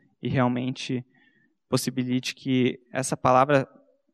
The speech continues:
fique viva nos nossos corações, ó Pai, que isso aqui seja,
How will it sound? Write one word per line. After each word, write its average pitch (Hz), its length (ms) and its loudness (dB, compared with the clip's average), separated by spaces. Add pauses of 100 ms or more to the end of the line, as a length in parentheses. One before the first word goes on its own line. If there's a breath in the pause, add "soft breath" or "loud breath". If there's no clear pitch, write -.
(340)
fique 147 280 -6
viva 131 400 2
nos 120 200 -2
nossos 120 220 -6
corações, 120 560 -6
ó 120 60 -8
Pai, 120 240 -8
que - 160 -14
isso - 160 -14
aqui 131 300 -10
seja, 131 560 -2